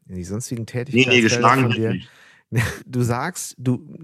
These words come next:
Speaker 1: machst davon nicht unbedingt Gebrauch, also du gehst nicht irgendwie, äh,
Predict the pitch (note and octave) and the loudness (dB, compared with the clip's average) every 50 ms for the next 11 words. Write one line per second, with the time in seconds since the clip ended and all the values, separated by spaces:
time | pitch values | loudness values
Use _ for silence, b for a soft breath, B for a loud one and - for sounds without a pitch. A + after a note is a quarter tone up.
0 | - - - A#2+ A2 - A#2+ - - - - F#2 A#2+ C#3+ D#3+ - - B2+ - - | -18 -16 -16 -14 -14 -14 -16 -16 -16 -14 -8 -6 -6 -6 -6 -4 -6 -4 -2 -2
1 | B2+ A#2+ A2+ A2 G#2 G2+ G2 G2 F#2 G2+ F2+ - G2+ G#2 G2+ F2+ D#2 - - D#2 | -2 -2 -2 -2 -2 -2 -4 -4 -4 -6 -6 -2 0 0 0 0 -2 -4 -8 -6
2 | F2 F2+ - F#2+ F#2 - - G2+ D2+ C#2 F#2+ F#2+ F2 F#2 F#2 F#2 F2 - F#2+ F#2+ | -8 -6 -4 -4 -4 -4 -4 -6 -8 -6 -8 -8 -6 -6 -4 -4 -6 -4 -4 -4
3 | F#2 F2 | -4 -4